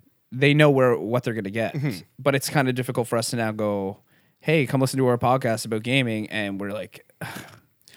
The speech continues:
Speaker 2: Yeah,
Speaker 1: We're
Speaker 2: it
Speaker 1: not talking about games, and I get it can be a frustration point, but at the same time, it's just kind of how it goes. It's just the way we go into the podcast, and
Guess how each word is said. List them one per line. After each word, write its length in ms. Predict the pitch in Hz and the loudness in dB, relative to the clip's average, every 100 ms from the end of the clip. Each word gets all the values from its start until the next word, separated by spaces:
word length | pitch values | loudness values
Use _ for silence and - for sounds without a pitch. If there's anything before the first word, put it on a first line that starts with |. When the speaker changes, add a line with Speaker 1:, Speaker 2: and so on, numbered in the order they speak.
| - - | -20 -8
Speaker 2:
Yeah, 320 | 170 170 101 101 | 4 4 4 2
Speaker 1:
We're 80 | 147 | 6
Speaker 2:
it 20 | |
Speaker 1:
not 180 | 151 143 | 6 6
talking 280 | 156 143 | 2 4
about 180 | 143 135 | 2 2
games, 560 | 147 147 139 127 120 - | 4 4 4 2 -2 -6
and 540 | - 120 117 117 113 117 _ - | -4 -2 -2 -2 -4 -8 _ -2
I 120 | 143 | 0
get 180 | 135 135 | 2 2
it 100 | 127 | 0
can 100 | 139 | -2
be 80 | 123 | -2
a 40 | |
frustration 540 | 120 120 - 127 135 139 | 0 -2 0 -2 -2 -2
point, 240 | 123 117 | -2 -4
but 80 | 123 | -4
at 60 | 117 | -6
the 60 | |
same 160 | 117 117 | -4 -4
time, 200 | 131 123 | -4 -4
it's 80 | 117 | -4
just 120 | 127 | -4
kind 140 | 139 117 | -4 -4
of 60 | |
how 300 | - 110 110 | -4 -4 -2
it 180 | 101 76 | -4 -8
goes. 400 | - 123 107 95 | -2 0 0 -6
It's 100 | 98 | -10
just 180 | - 104 | -12 -12
the 200 | 107 104 | -12 -6
way 380 | 113 110 113 110 | -4 -2 -2 -2
we 220 | 110 110 | -4 -6
go 260 | 107 117 110 | -2 -2 -2
into 240 | 110 113 | -4 -4
the 120 | 110 101 | -4 -4
podcast, 600 | 113 113 113 110 107 - | -2 -2 -4 -6 -6 -8
and 200 | 104 | -8